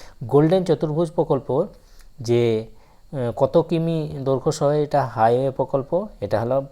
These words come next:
পাঁচ হাজার চারশো ছিয়াশি, পাঁচ হাজার চারশো ছিয়াশি কিমি দৈর্ঘ্য সহ এটি ভারতের দীর্ঘতম হাইওয়ে প্রকল্প।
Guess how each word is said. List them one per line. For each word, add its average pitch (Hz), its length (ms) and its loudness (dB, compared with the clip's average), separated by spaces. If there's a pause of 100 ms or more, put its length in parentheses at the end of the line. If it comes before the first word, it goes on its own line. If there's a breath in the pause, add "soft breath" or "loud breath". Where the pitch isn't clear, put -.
(100)
পাঁচ 123 300 -2
হাজার 139 300 4
চারশো 135 720 -2
ছিয়াশি, 104 580 -2 (140)
পাঁচ 117 280 -4
হাজার 135 380 0
চারশো 127 420 -2
ছিয়াশি 131 480 -4
কিমি 151 280 -4
দৈর্ঘ্য 131 320 0
সহ 139 220 0
এটি 131 280 -4
ভারতের 113 460 -4
দীর্ঘতম 156 460 2
হাইওয়ে 110 380 -2
প্রকল্প। 92 460 -10